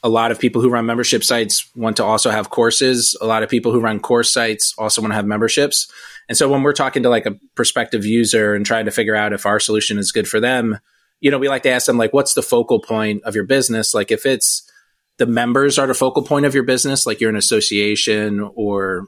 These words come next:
<clears throat> just, you know, in your mind, you think about your members as, like, the important component. And then how do I sell them things? And how do I give them lessons? Like, you might wanna start with Paid Memberships Pro as, like, the center component of your website and use, like, our courses add-on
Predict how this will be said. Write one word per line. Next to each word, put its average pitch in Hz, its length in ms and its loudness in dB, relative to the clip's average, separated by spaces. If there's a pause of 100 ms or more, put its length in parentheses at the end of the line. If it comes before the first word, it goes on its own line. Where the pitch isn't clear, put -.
<clears throat> - 460 -2
just, - 400 -2
you 113 100 2
know, 95 280 -4 (220)
in 113 120 0
your 104 80 0
mind, 104 320 -2
you 104 80 -2
think 101 180 -4
about 101 240 -2
your 104 120 -2
members 113 540 -2 (140)
as, 101 460 -4 (120)
like, 101 120 -2
the 110 80 -2
important 110 320 -2
component. 113 400 -2
And 104 100 -4
then 101 140 -4
how 101 160 -4
do 101 80 -2
I 98 80 -2
sell 107 240 0
them 113 180 -4
things? 123 380 -4
And 92 160 -8 (340)
how 95 120 -6
do 107 100 -2
I 101 40 -2
give 104 180 0
them 107 140 0
lessons? 120 380 -2
Like, 117 160 0
you 113 160 -2
might 120 220 0
wanna 113 160 -4
start 110 240 -2
with 104 160 -4
Paid 110 180 0
Memberships 104 460 -2
Pro 113 320 0
as, 101 180 0
like, 95 200 -6
the - 80 -6
center 101 400 -2 (200)
component 104 540 -4 (480)
of 120 120 -2
your 127 120 2
website 143 360 2
and 120 140 2
use, 123 240 2
like, 107 160 0
our 113 180 0
courses 117 460 0
add-on 107 580 -2